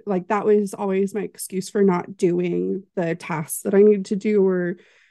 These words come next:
putting in the effort, um, throughout our coaching program. And I was like, at the end, I was like, "Oh, Melissa,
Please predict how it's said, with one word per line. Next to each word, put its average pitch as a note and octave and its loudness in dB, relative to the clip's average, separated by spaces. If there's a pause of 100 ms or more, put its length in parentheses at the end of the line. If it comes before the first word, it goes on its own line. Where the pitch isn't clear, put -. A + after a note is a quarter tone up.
(200)
putting G#3+ 8
in F#3+ 6
the F3+ 0
effort, F3+ -2 (200)
um, F#3 -14 (160)
throughout E3+ 2
our - -6
coaching D4+ 0
program. F3+ 0
And F#3+ 2 (1080)
I A#3 2
was A#3 0
like, G#3 -4 (200)
at A3+ -2
the B3+ -2
end, C#4 0
I F4+ 2
was E4+ -2
like, D4 -6
"Oh, F#4+ 0
Melissa, A#3+ -2